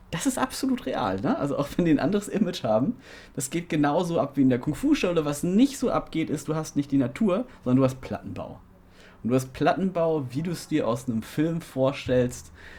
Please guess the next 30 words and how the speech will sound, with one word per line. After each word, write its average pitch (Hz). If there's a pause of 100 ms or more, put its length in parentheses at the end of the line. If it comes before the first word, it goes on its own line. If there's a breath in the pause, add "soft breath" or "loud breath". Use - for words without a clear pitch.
(140)
so -
ein 131
achtziger 139
Jahre 123 (800)
Kalter 139
Krieg, 131
Rocky-Hommage 120
an 110
den 113
Ostblock. - (1700 loud breath)
Und 135
das 131
wird 147
dir 143
dann 139
halt 135
sozusagen 127
als 123
dein 123
Wohnheim 117
vorgestellt. -
Und 85
du -
stehst 117
da -
davor -
und -
denkst -
dir, - (1200)
„Ach -